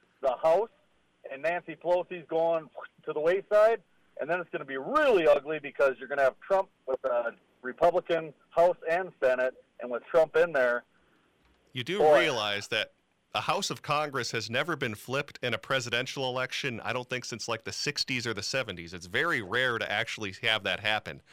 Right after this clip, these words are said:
Speaker 2: That's at least the
Speaker 1: Yeah.
Speaker 2: nonpartisan way of me looking
Speaker 1: Yeah.
Speaker 2: at this, so that almost never happens. So, Randy, gonna
Speaker 1: You
Speaker 2: let
Speaker 1: get
Speaker 2: you
Speaker 1: ready
Speaker 2: go.
Speaker 1: for history.
Speaker 2: Get ready for
Speaker 1: History.
Speaker 2: history. All right, Randy. Yep. Randy, uh, continuing with the Kool-Aid there. All right, let's go to Gary in Minneapolis as we continue the phone calls. Hi there, Gary.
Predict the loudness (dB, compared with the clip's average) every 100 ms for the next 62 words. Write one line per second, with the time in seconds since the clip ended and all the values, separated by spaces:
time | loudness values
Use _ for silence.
0 | -20 -20 -14 -12 -8 -8 -4 0 0 0
1 | -2 -2 -4 -6 -6 -4 -6 -8 -18 _
2 | _ -8 -6 -4 -4 -2 0 0 -2 -8
3 | -4 -4 -2 -4 -4 -8 -6 -4 -4 -4
4 | -4 -4 -6 -6 -6 -4 -4 -4 -8 -10
5 | -20 -20 -20 -20 -4 -2 0 2 4 8
6 | 8 6 4 0 0 -2 -4 -10 -10 _
7 | _ _ _ _ -6 -6 -2 -4 -4 -4
8 | -4 -4 -6 -8 -8 -6 -6 -6 -6 -8
9 | -8 -10 -8 -8 -10 _ _ -14 -8 -6
10 | -6 -6 -6 -6 -6 -10 -12 -10 -10 -10
11 | -10 -12 -14 -12 -8 -6 -8 -8 -4 -2
12 | -2 -4 -6 -6 -4 -4 -2 -2 -4 -6
13 | -6 -6 -6 -8 -10 -12 -12 -12 -10 -10
14 | -8 -8 -8 -8 -6 -8 -6 -8 -4 -4
15 | -2 -2 -2 -4 -4